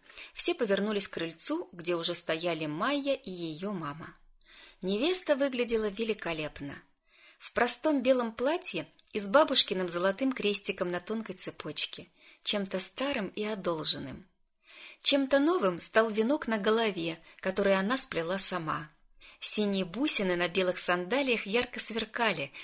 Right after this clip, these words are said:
когда невеста шла по ступенькам. Проходя мимо, Майя улыбнулась мне,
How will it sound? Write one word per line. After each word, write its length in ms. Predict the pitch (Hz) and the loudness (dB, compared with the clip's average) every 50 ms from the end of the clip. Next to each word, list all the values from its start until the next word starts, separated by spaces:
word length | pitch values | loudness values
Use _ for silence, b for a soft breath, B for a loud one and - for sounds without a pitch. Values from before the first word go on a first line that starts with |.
| B - | B -12
когда 240 | - 170 165 185 | -12 -2 0 0
невеста 500 | 185 180 180 175 180 247 294 285 - - | 0 0 -2 -2 2 4 4 4 4 4
шла 240 | 202 - - 175 185 | 4 4 4 2 -2
по 120 | 185 - - | -4 -4 -4
ступенькам. 760 | - - - 160 _ - 151 151 180 - - - 180 170 - _ _ _ _ _ _ _ _ _ | -4 -4 -6 -10 _ -10 -10 -10 -12 -14 -18 -20 -20 -20 -20 _ _ _ _ _ _ _ _ _
Проходя 460 | - 220 226 - - 240 220 247 247 | -4 -4 -2 0 0 2 4 4 4
мимо, 420 | 247 262 294 330 339 233 - - B B B B B | 4 2 2 2 0 0 -2 -4 B B B B B
Майя 380 | - 226 302 359 381 359 330 285 | 0 2 2 2 2 2 2 0
улыбнулась 600 | 262 233 233 208 220 233 269 277 254 233 - - | 2 2 0 -2 0 0 0 2 6 6 6 6
мне, 380 | 185 175 170 175 175 170 170 | 4 2 -2 -4 -4 -6 -6